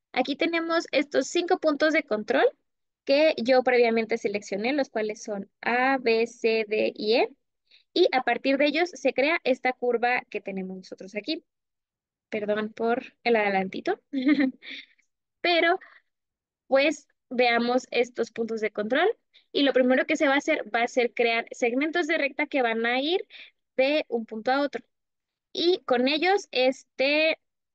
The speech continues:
parámetro T, que es con el que se van,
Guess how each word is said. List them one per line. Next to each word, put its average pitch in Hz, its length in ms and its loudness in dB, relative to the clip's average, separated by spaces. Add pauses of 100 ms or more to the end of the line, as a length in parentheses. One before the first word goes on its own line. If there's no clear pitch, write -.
(760)
parámetro 226 760 0
T, 302 280 -2 (560)
que 220 200 0
es 233 100 -4
con 240 120 4
el 240 120 0
que 233 100 -2
se 240 100 -2
van, 208 260 -4